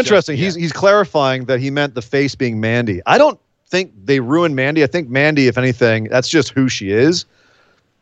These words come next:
Speaker 1: And it's, yeah, it was, I don't know. That's,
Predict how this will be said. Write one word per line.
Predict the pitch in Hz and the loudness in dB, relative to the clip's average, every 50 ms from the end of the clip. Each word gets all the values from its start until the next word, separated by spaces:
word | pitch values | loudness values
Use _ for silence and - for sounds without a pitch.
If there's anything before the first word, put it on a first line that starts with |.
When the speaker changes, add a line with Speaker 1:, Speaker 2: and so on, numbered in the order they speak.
| _ _ _ _ _ _ | _ _ _ _ _ _
Speaker 1:
And | 151 147 139 | -4 0 0
it's, | 135 131 - - - - _ _ _ _ _ _ _ _ _ _ _ _ _ _ _ _ _ _ _ _ - | 0 -2 -2 -6 -12 -14 _ _ _ _ _ _ _ _ _ _ _ _ _ _ _ _ _ _ _ _ -2
yeah, | 139 135 113 98 98 | 0 0 0 0 -2
it | 135 | -2
was, | 156 151 139 156 | -2 -4 -4 -6
I | |
don't | - 156 | -6 -6
know. | 165 160 131 107 90 85 - _ _ _ _ _ _ _ _ _ _ _ _ _ _ _ _ _ _ _ _ _ _ _ _ _ - | -4 -4 -4 -6 -8 -12 -18 _ _ _ _ _ _ _ _ _ _ _ _ _ _ _ _ _ _ _ _ _ _ _ _ _ -6
That's, | 131 139 135 - | -6 -4 -4 -6